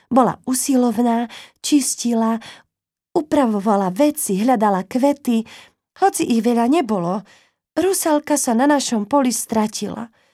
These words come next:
Pre našu ekohliadku to bola veľká udalosť, pretože na našom poli je veľmi málo hmyzu.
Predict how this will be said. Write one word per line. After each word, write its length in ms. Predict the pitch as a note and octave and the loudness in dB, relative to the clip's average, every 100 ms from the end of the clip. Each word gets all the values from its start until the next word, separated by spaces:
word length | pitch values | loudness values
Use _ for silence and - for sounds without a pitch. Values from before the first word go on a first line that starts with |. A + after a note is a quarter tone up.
| _ _ | _ _
Pre 160 | - F4+ | 0 2
našu 400 | E4 C4+ - - | 2 0 -6 -6
ekohliadku 800 | C4 - D4 D4 D4+ D4 - D4 | -4 -2 0 2 0 -2 -6 -2
to 80 | |
bola 240 | C4 A#3 G3+ | -2 0 -2
veľká 560 | F#3 C#4 A3+ A3 G#3+ | 0 0 0 -2 -2
udalosť, 640 | D#4+ D#4 G#3 F#3 G3+ - - - _ _ | -2 0 0 -2 -8 -12 -16 -20 _ _
pretože 400 | - F#4 E4 C4 B3+ | -2 0 2 2 4
na 80 | C#4 | 4
našom 400 | E4 E4+ C4 A3+ | 2 0 0 0
poli 320 | A#3+ C4+ D4 | 0 2 2
je 80 | G3 | 2
veľmi 400 | B3+ D#4+ E4+ C#4 | 2 2 2 2
málo 320 | B3+ C#4+ D4+ | 2 2 0
hmyzu. 480 | C#4+ F4 F#4 F#3+ | 0 0 -2 -4